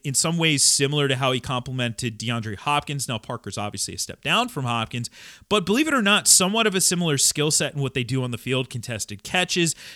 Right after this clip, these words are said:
not guys who get crazy separation, but can play above the rim, that sort of thing.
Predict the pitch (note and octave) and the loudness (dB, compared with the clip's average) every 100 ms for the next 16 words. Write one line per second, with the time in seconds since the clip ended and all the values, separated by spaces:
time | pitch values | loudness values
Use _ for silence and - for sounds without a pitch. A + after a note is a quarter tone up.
0 | - D#3 D3+ D#3+ C#3+ - C3 B2 - B2 | 2 2 4 2 2 0 -4 -6 -2 -2
1 | A2 A2 B2 - B2+ C#3+ C#3 C#3+ A2+ - | -2 -2 -2 -2 2 4 4 0 -6 -8
2 | C#3 C3+ C#3 C3+ B2 A#2 A#2 A2 A2 A2 | -4 -4 -2 0 0 -2 -6 -4 -4 -4
3 | A2 - - G2 F2+ - G3+ C3 F#2 | -6 -4 -4 -4 -10 0 2 2 -2